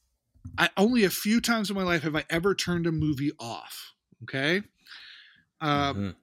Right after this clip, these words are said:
Speaker 1: I've only fallen asleep in one movie.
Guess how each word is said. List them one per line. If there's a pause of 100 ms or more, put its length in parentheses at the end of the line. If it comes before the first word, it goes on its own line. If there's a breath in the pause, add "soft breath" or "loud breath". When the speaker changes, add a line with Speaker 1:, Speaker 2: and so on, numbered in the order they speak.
(920)
Speaker 1:
I've
only
fallen
asleep
in
one
movie.